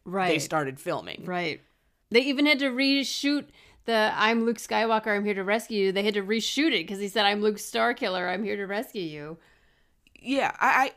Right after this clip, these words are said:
Speaker 1: I, I prefer Skywalker. I think it's one of the greatest names ever, ever, ever.
Speaker 2: Yeah, it's
Speaker 1: Especially for him. <laughs> Starkiller is too much.
Speaker 2: Wasn't that the name of, uh, Vader's apprentice?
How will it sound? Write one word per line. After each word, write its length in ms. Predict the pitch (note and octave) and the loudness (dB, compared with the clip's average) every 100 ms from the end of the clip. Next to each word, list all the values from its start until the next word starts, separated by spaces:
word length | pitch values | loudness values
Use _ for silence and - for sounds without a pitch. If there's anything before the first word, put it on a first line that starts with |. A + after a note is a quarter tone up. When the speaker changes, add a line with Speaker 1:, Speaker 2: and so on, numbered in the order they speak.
| _ - | _ -12
Speaker 1:
I, 140 | A#3+ D#4 | -6 -6
I 20 | |
prefer 380 | D#4 C#4+ B3+ A#3 | -6 -10 -6 -6
Skywalker. 560 | - A3 G3+ F#3+ F#3 | -4 -2 0 2 0
I 120 | G3 G#3+ | 0 -2
think 180 | B3 | -4
it's 120 | A3 G#3 | -6 -4
one 120 | F#3+ | -2
of 60 | |
the 60 | E3+ | -4
greatest 460 | D#3 F#3 G3 G3 - | -2 0 2 0 -2
names 300 | F3 E3+ - | -4 -4 -4
ever, 440 | E3 E3 F3+ F#3 - _ _ | -2 0 -2 -4 -8 _ _
ever, 460 | G3 F#3+ D3+ - - _ _ | 0 0 -2 -10 -14 _ _
ever. 360 | - E4+ D#3+ D3 | 4 4 4 -2
Speaker 2:
Yeah, 220 | F#3 D#3 - - | 0 -2 -4 -12
it's 140 | F3+ - | -12 -10
Speaker 1:
Especially 500 | - C4 C4+ - G#3+ | -6 -2 -2 -2 -4
for 160 | - | -4
him. 280 | F#3+ E3+ - | -6 -6 -10
<laughs> 40 | - - | -10 -12
Starkiller 800 | - - B3+ D#4+ E4 D4+ C4+ A#3 | -12 -4 2 2 4 2 2 0
is 140 | A3+ | -2
too 200 | - A3+ | -6 -6
much. 460 | F#3 A2 - - - _ - | -4 -6 -8 -16 -20 _ -8
Speaker 2:
Wasn't 340 | A#3 B3+ A#4 A4 | -6 -4 -4 -4
that 140 | G#4+ | -4
the 80 | C#4 | -4
name 360 | A3 A3+ A#3+ | -2 -2 -2
of, 220 | A3 G3 F3+ | -4 -4 -4
uh, 340 | F3+ F3+ F3+ - _ _ _ | -4 -4 -6 -10 _ _ _
Vader's 340 | - F3+ F#3+ F3+ | -10 -6 -6 -8
apprentice? 760 | F3 F#3 C#4 A#3 C4 - - | -10 -10 -8 -6 -8 -10 -20